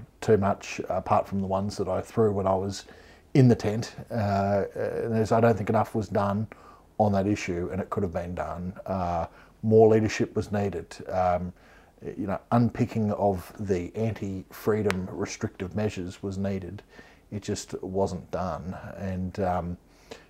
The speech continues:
you know, every time, uh,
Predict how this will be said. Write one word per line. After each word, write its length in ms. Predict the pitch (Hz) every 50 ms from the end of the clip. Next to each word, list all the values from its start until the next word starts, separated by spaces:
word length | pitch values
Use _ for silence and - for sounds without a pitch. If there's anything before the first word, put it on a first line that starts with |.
| - _
you 80 | - 98
know, 100 | 95 92 - - -
every 280 | - 117 92 107 104 98
time, 580 | - - 107 101 98 98 98 92 92 90 85 - - - - _ _ _
uh, 1000 | 92 90 92 85 82 80 76 73 76 73 76 76 73 - - - - - - -